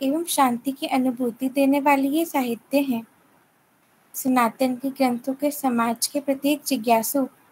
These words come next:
और सभी जीवों तक पहुंचकर उन्हें भी इस ज्ञान शक्ति का लाभ मिले, यह इस अभियान का उद्देश्य है। इस अभियान में हम भी सहभागी हो सकते हैं। हम ये ग्रंथ खरीद सकते हैं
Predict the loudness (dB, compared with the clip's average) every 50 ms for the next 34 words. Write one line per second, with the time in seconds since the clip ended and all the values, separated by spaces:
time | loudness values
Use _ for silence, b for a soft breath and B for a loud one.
0 | _ _ 0 0 0 2 2 0 0 0 0 2 2 2 2 2 0 0 0 -2
1 | -2 0 2 2 2 2 0 -4 -4 -2 -2 -4 -4 -6 _ _ _ _ _ _
2 | 2 4 4 4 2 2 0 -2 0 -2 -2 0 2 4 4 4 4 2 2 0
3 | 0 -2 -2 _ -4 0 2 4 4 6 6 6 6 6 4 2 2 4 2 2
4 | -2 -4 -8 _ _ _ _ _ _ _ _ _ -2 2 4 4 4 2 0 -4
5 | -4 -4 -4 -4 -4 _ -6 -6 -6 _ -6 -2 0 2 2 2 0 -2 0 2
6 | 2 2 4 2 -2 -2 -2 -2 2 2 2 2 2 -2 -6 -8 _ _ _ _
7 | _ _ _ _ _ _ _ _ _ _ _ _ _ _ -4 -2 -2 -2 -2 -2
8 | -4 -2 2 4 4 4 4 4 2 0 0 -2 -2 -4 b b b b _ 0
9 | 2 4 4 4 4 2 2 4 4 4 6 4 4 2 2 2 -2 0 2 4
10 | 4 4 4 2 0 -2 -4 -4 -4 -2 -2 -4 -6 -8 _ -8 -8 -8 -10 -16
11 | -20 _ _ _ _ _ _ _ _ _ _ 2 4 4 4 4 2 2 2 2
12 | 4 4 4 2 2 0 0 0 0 -2 -2 -4 -6 -6 -6 _ -6 -4 -2 -2
13 | -4 -6